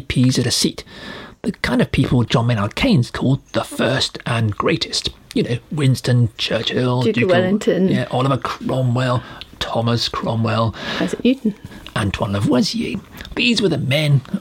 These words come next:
Speaker 1: always men, who supposedly made history happen.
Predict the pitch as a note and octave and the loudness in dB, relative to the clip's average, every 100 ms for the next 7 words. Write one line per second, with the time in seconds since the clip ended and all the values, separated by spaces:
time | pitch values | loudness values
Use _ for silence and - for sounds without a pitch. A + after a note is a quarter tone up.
0 | - B2+ B2 A2+ A2 - - - A#2+ A2+ | 0 2 4 2 0 -2 -6 -6 -2 -2
1 | - - - C#3 - - D#3 E3+ D#3+ - | -4 -2 2 2 2 4 4 4 2 2
2 | B2 A#2 D3 C#3+ D3 - C3 - - A#2 | 2 4 6 4 2 0 -2 0 -2 -2
3 | - - - - | -2 -4 -4 -14